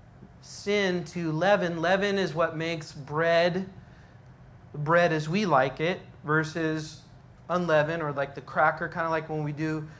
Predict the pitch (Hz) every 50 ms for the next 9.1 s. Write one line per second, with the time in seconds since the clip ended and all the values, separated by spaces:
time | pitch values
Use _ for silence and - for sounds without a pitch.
0 | - - - - - 196 160 160 170 190 208 202 185 156 143 147 160 180 185 -
1 | - - - - - - - - - - - - - - - - - - - -
2 | - - - - - - - - - - - - - - - - - - - -
3 | - - - - - - 175 156 190 185 175 170 - 160 175 190 208 240 240 240
4 | 226 202 202 196 196 190 202 175 - - 147 135 147 156 151 151 - 120 117 127
5 | 151 147 - - - 254 - - - - - - - - - - - - - -
6 | - - - - - - - - - - - - - - - - - - - -
7 | - - - 180 185 190 190 185 180 180 165 165 165 165 180 190 196 202 190 190
8 | 185 - - - - 190 208 254 262 - - 254 233 208 190 151 143 143 170 214
9 | 247